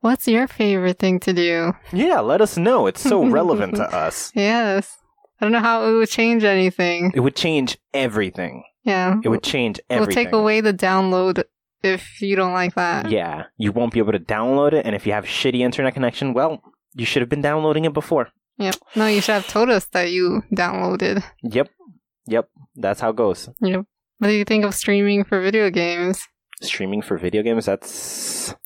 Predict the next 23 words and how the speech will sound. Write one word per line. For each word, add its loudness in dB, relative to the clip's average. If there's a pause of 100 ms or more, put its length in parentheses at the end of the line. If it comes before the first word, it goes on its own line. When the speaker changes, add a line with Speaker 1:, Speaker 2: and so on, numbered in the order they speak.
(120)
Speaker 1:
That's -2
a 2
new 2
thing. 0 (220)
Speaker 2:
that's -12
gonna -6
be -2
a -4
Speaker 1:
People -2
love 0
Speaker 2:
complicated 0
Speaker 1:
to 0
Speaker 2:
one. -2
Speaker 1:
stream 0 (120)
Speaker 2:
Here's 0
the 0
thing. 0
Speaker 1:
games. -10
Speaker 2:
Streaming -2
a 2
movie 0
is -2
fine. -4